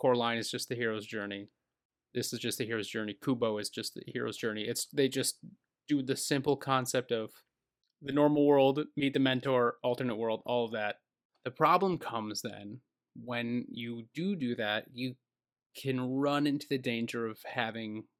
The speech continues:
pretty stereotypical characters that are pretty derivative or repetitive. And I think that's my issue with Christopher Mintz-Plase's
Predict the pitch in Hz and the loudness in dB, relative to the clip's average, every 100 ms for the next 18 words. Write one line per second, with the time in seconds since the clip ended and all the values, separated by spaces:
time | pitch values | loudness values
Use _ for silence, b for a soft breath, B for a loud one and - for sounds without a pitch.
0 | _ _ _ - 131 123 113 113 - - | _ _ _ -6 -2 -2 -4 -6 -8 -4
1 | 127 123 123 120 - 123 110 - 107 104 | -2 0 0 -2 -6 -8 -8 -8 -6 -4
2 | 101 101 _ _ _ _ _ - 127 110 | -6 -8 _ _ _ _ _ -6 -2 -2
3 | 101 - - - - 123 113 - - 107 | -2 -8 -8 -8 -6 -4 -4 -6 -6 -4
4 | 107 104 117 _ _ - 127 113 104 104 | -2 -4 -6 _ _ -6 -4 -4 -6 -6
5 | 98 - 101 - _ _ _ _ _ - | -6 -6 -14 -14 _ _ _ _ _ -12
6 | 113 107 110 113 98 - - _ _ _ | -8 -8 -4 -6 -6 -12 -20 _ _ _
7 | _ _ - - - - 135 127 - - | _ _ -8 -8 -8 -2 0 0 -4 -20
8 | - _ _ _ _ _ 127 113 - - | -20 _ _ _ _ _ -4 -4 -4 -6
9 | - - - 123 120 117 113 - 120 110 | -4 -8 -4 0 2 2 -2 -4 -6 -6
10 | - - 120 - 117 107 110 - - _ | -4 -2 -2 0 -2 -2 -4 -8 -14 _
11 | _ _ - 117 113 - - 120 113 - | _ _ -2 0 0 -2 -6 -8 -4 -4
12 | - | -6